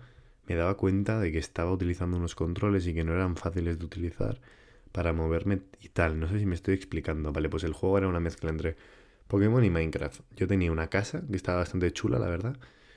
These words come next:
Entonces tenía yo ahí mi huerto, no sé qué, recogía mis lechuguitas, mis tomates, tal y cual. Y luego aparte estaban los Pokémon. ¿Qué pasa? Que yo de repente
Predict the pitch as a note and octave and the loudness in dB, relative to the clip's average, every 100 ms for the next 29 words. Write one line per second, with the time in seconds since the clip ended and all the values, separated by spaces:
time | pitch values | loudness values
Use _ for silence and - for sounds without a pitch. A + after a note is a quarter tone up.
0 | _ - F2 - D#2 D#2 D2+ D2+ D#2 D#2+ | _ -4 -4 -2 -2 0 0 0 0 -2
1 | D2+ D#2+ A2 A2+ G#2+ F#2 - G2+ A2 A2+ | 0 0 0 0 -2 -2 -6 -2 0 2
2 | A2+ A2 E2+ D2+ E2 - F2 D#2+ D2+ - | 0 0 -4 -4 -6 -4 -2 -2 -6 -10
3 | - - _ _ F2 D2+ D#2 - E2+ B2 | -20 -20 _ _ -8 -6 -6 -2 2 4
4 | B2 A#2+ A2 G#2+ G#2+ F#2 D#2+ - D#2+ A2 | 2 2 0 0 -2 -2 -6 -4 0 4
5 | A#2+ A2+ G#2+ A2 G#2 G2+ - E2 - A#2+ | 4 2 0 0 0 -2 -4 -4 0 2
6 | B2 B2 B2 - F2 F2 F#2 G2 G2+ G2 | 4 0 -4 -2 0 2 2 2 2 2
7 | E2+ F2 E2+ D#2+ D#2+ E2+ - _ _ _ | 0 -4 -4 -4 -6 -12 -18 _ _ _
8 | _ - _ - B2+ A#2+ G#2+ F2+ G2 A2 | _ -20 _ -2 2 4 4 4 4 4
9 | G#2+ A2+ G2+ B2 | 4 2 0 -2